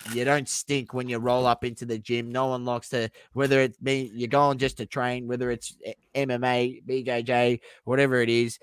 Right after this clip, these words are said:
Uh, I spoke to my mate who does a bit of B-, uh, B J J, and I said, "Do you ever come across people that just absolutely stink when you roll with them?"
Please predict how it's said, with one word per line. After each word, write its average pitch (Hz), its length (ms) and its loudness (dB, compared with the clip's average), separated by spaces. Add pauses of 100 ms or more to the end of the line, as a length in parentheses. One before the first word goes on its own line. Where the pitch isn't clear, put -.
(220)
Uh, 110 380 2
I - 60 -2
spoke 151 300 4
to - 100 -8
my 135 160 4
mate 135 260 4
who 131 80 -2
does 127 240 2
a 127 40 -6
bit 123 120 0
of 120 80 -2
B-, 123 220 0
uh, 113 160 2
B 123 240 2
J 117 220 0
J, 117 260 2
and 120 80 -2
I 117 40 -2
said, 143 200 -8
"Do 190 80 -6
you 208 80 0
ever 202 180 2 (180)
come 147 220 2
across 135 300 4
people 131 260 2
that 117 140 4
just 139 200 2
absolutely 120 460 2
stink - 540 -4
when 131 140 0
you 123 80 2
roll 123 240 6
with 139 160 4
them?" 196 160 -4